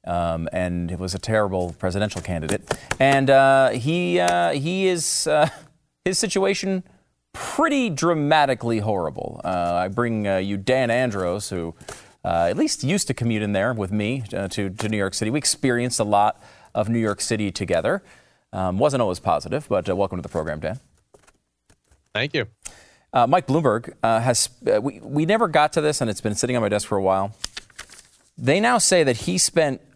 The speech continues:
Speaker 1: almost a billion dollars on his campaign, nine hundred and thirty-five million, three hundred and sixty, uh, er, thousand, six hundred and seventy-five dollars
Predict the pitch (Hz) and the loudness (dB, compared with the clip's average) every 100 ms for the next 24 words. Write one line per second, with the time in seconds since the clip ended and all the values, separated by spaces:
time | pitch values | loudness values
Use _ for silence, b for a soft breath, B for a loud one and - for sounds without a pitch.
0 | - 143 165 185 180 - - - 131 98 | 0 4 4 4 2 0 -2 0 0 0
1 | - 147 151 139 123 120 107 98 92 71 | 0 2 2 2 2 2 2 0 -2 -6
2 | - - _ _ _ _ - 110 104 - | -10 -12 _ _ _ _ -4 -2 0 -2
3 | - 98 90 92 87 90 104 127 160 190 | -2 -4 -2 -2 -2 0 2 2 2 0
4 | 156 156 139 113 - - 160 180 165 156 | 0 0 0 -2 -2 0 0 0 2 2
5 | 139 113 92 82 85 92 - 135 185 185 | 2 0 -4 -4 -6 -6 -4 -2 0 0
6 | 180 147 120 - - 170 - - 147 - | 0 0 0 0 0 -2 -4 -4 -4 -2
7 | 104 120 107 101 - 117 _ _ - 120 | 0 2 4 2 0 -6 _ _ 2 4
8 | 98 87 90 131 - 156 - 151 127 110 | 4 -2 -6 -2 -2 -2 0 0 0 0
9 | 123 117 113 107 101 95 90 92 | 0 0 0 2 2 2 2 0